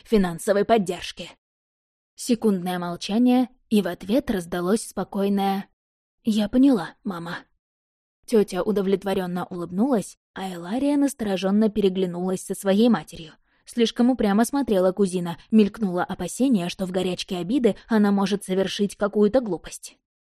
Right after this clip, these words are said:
«Считаю, что нам стоит переместиться в гостиницу»,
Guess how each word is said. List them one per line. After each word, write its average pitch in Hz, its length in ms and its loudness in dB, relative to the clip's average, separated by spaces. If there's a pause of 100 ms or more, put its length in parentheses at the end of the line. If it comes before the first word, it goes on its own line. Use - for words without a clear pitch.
(560)
«Считаю, 214 640 2
что 220 240 0
нам 214 220 2
стоит 208 400 0
переместиться 214 680 2
в 208 60 0
гостиницу», 175 800 -2